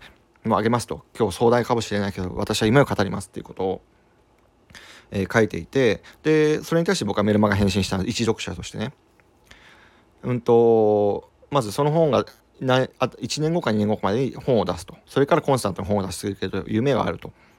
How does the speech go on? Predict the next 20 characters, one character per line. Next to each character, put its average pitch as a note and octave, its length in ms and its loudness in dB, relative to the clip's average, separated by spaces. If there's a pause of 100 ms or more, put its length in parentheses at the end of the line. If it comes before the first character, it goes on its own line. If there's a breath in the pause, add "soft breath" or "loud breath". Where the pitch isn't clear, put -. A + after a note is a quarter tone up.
(120)
い C3+ 40 -10
う B2+ 40 -6
こ D3 120 0
と C3+ 120 2
を G2+ 60 2
そ A2+ 140 -4
の A2+ 60 0
中 A2 160 -2
の F2 60 -6
一 F#2+ 120 -8
つ - 100 -12
あ - 40 -10
っ - 40 -14
て、 A#2+ 320 -4 (280 loud breath)
で、 D3+ 140 4
ぼ-、 C#3 240 0 (100)
え B2 500 2
ー、 - 20 -16 (380)
ま C3 120 2
ず、 G#2 200 -2